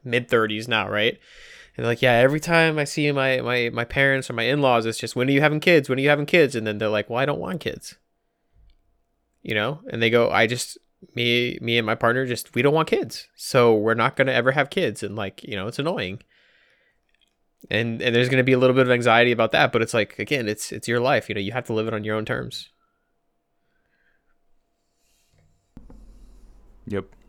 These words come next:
Speaker 2: Completely agree. Not all, um, you know, not all milestones are for everyone. I think it just comes to show you everyone has their own milestones, and it's customized, customizable.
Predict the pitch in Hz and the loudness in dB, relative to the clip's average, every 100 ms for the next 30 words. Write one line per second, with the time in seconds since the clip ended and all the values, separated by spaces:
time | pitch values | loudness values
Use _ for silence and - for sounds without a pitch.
0 | _ _ _ _ _ - 98 90 87 90 | _ _ _ _ _ -20 -16 -14 -12 -12
1 | 82 95 92 _ _ _ _ _ _ _ | -10 -10 -10 _ _ _ _ _ _ _
2 | - 87 90 95 98 101 92 92 90 92 | -8 -2 0 0 0 0 0 0 -2 -8
3 | - _ _ _ _ _ _ _ _ _ | -16 _ _ _ _ _ _ _ _ _
4 | _ _ _ _ _ _ _ _ _ _ | _ _ _ _ _ _ _ _ _ _
5 | 95 92 87 82 87 92 87 87 90 101 | -10 -8 -6 -2 -2 0 0 -2 -2 -8
6 | 98 98 - 107 127 90 85 - _ _ | -6 -8 -6 -8 -8 -10 -12 -14 _ _
7 | 92 92 - 90 90 87 - 95 101 85 | -20 -16 -16 -14 -12 -14 -12 -10 -6 -6
8 | 85 87 85 82 85 82 82 78 76 - | -6 -6 -6 -8 -6 -6 -6 -8 -10 -8
9 | 78 85 104 - - - 85 80 80 80 | -10 -10 -12 -16 -20 -18 -16 -14 -12 -14
10 | - _ _ _ _ _ _ _ _ _ | -16 _ _ _ _ _ _ _ _ _
11 | - - 113 - 87 78 78 - _ - | -12 -4 -4 -4 -6 -6 -8 -16 _ -10
12 | 117 110 107 92 - | -8 -6 -6 -6 -10